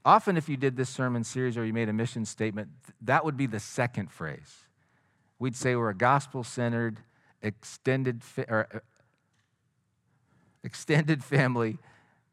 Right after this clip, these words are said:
externally focused. But we start with externally focused, which is just a good purpose, because often the looking out in a church can, can bleed out and we forget. So we're forcing that issue. Theologically, it probably is gospel-centered family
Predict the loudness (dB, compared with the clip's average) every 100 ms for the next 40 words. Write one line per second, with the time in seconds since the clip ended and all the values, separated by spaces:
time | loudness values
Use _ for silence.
0 | _ -14 -4 -4 -2 0 0 0 -2 2
1 | 2 2 -10 -10 -6 0 0 4 4 4
2 | 0 -2 0 0 -2 -2 -4 -2 -8 -8
3 | -8 -8 -2 -2 -4 _ _ -6 -6 0
4 | -2 -2 0 0 0 -12 -10 -8 -4 2
5 | 4 4 2 -2 -4 -20 -20 -6 -2 2
6 | 2 2 -2 0 2 4 2 -2 -4 -6
7 | -6 -4 -2 -2 -6 _ -4 -2 0 0
8 | 2 0 -2 -8 -8 -8 -10 -8 -8 -10
9 | _ _ _ -2 -2 0 0 0 -2 -6
10 | -6 -6 -8 -12 -20 _ _ _ _ _
11 | _ _ _ _ _ 2 4 8 8 6
12 | 2 -2 -2 4 4 4 -2 2 4 4
13 | 2 -8 -6 -2 -2 -2 -4 -2 -2 -2
14 | -4